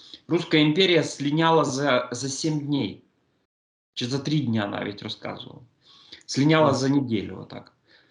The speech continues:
Speaker 1: Вся Російська імперія була-була і слиняла за неділю.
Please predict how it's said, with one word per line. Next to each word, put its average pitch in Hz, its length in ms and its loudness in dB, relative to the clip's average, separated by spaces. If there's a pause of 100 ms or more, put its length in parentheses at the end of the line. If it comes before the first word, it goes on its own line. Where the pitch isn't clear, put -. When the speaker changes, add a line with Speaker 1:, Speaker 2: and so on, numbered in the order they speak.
(180)
Speaker 1:
Вся 147 240 2
Російська 127 460 -2
імперія 196 500 0
була-була 196 840 0
і 156 80 -2
слиняла 170 520 -2
за 139 140 -4
неділю. 110 420 -4